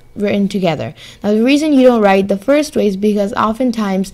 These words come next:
the multiplication sign is confused as the variable x, okay? That is why you will not see it written like this. And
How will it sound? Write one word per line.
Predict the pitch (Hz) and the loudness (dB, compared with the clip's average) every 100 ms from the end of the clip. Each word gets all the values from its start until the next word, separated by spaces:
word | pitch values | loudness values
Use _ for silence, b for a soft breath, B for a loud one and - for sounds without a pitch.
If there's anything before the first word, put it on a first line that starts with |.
| B B - | B B -8
the | |
multiplication | 190 196 - 220 277 285 285 | -6 -6 -6 -2 0 0 0
sign | 220 202 180 180 | -2 -2 -4 -2
is | 185 | -4
confused | - 190 180 185 175 - | -2 -4 -2 -2 -2 -2
as | 175 175 165 | -2 -2 -4
the | 170 | -4
variable | 160 151 156 170 - | -2 -2 -4 -4 -4
x, | 156 - - | -4 -6 -12
okay? | 170 170 160 185 B B B | -8 -6 -6 -6 B B B
That | 220 240 | 2 4
is | 254 220 | 2 2
why | 202 | 2
you | 196 196 208 | 2 0 0
will | 220 | 0
not | 196 185 202 - | 0 -2 -4 -8
see | - 220 202 | -4 0 0
it | |
written | 196 113 170 156 | -2 -4 -4 -4
like | 143 - | -6 -6
this. | 123 139 - - _ _ _ - - - - | -10 -10 -16 -20 _ _ _ -20 -20 -16 -4
And | 196 220 | 0 0